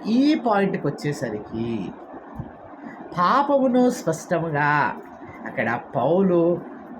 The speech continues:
కాన్ఫ్రంట్ చేయాలి. అంటే సంఘంలో ఉన్నటువంటి పాపమును దైవజనుడు ఏం చేయాలో? ఖచ్చితంగా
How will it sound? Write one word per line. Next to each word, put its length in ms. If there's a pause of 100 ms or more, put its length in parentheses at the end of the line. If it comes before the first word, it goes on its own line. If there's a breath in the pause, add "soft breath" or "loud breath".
కాన్ఫ్రంట్ 1000
చేయాలి. 680 (760)
అంటే 180
సంఘంలో 760
ఉన్నటువంటి 720
పాపమును 640
దైవజనుడు 600
ఏం 240
చేయాలో? 200
ఖచ్చితంగా 680